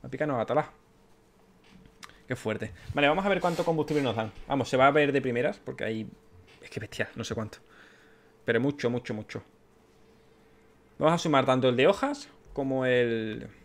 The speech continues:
el, la biomasa. Venga, vamos cogiendo un pelín más. Mira, tengo mil cien de madera y tres mil quinientos de hojas. ¿Dónde estoy? Estoy un poco perdido. Ah, vale, ya estamos, vale, vale.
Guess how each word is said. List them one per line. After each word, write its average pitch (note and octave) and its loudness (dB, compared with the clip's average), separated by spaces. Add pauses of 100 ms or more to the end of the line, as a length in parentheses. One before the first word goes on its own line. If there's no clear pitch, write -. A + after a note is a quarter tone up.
(220)
el, A#2 -4
la A#2 4
biomasa. A#2+ -2 (1500)
Venga, - -20
vamos A#2 -8
cogiendo A#2 -4
un A2 -6
pelín A2 -2
más. D3+ -4
Mira, B2 0
tengo C#3+ 0
mil D#3 2
cien D3+ 2
de C#3 2
madera C#3+ 2
y F3 -2
tres C3 -2
mil C3+ -4
quinientos C3 -4
de A#2 0
hojas. - -10 (2250)
¿Dónde - -18
estoy? C3+ -6
Estoy - -12
un A#2+ -12
poco A#2+ -8
perdido. A2 -4
Ah, C3 2
vale, A#2+ 6
ya A#2 4
estamos, C3 -2
vale, G#2+ -2
vale. G2 -6